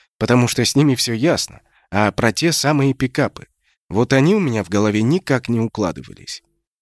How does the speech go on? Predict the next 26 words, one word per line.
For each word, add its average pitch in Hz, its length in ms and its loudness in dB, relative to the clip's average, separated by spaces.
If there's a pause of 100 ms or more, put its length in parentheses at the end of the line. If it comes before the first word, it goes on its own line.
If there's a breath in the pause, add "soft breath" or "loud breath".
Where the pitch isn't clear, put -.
(180)
Может, 151 300 2
и 151 60 4
зря 151 280 2
мы 160 140 0
их 98 100 -8
тогда 107 360 -2
отпустили, 90 580 -8
надо 110 260 -4
было 113 260 0
гнать 120 340 0
до 120 120 0
конца, 131 480 -2 (480)
но 87 100 -6
все - 200 -2
же 160 160 0
они 156 300 2
нас 139 320 -2
бы 135 160 -2
к - 80 -8
своей 143 400 0
базе 143 360 0
не 147 140 0
привели, 147 460 0
как - 280 -12
мне 104 200 0
кажется. - 500 -10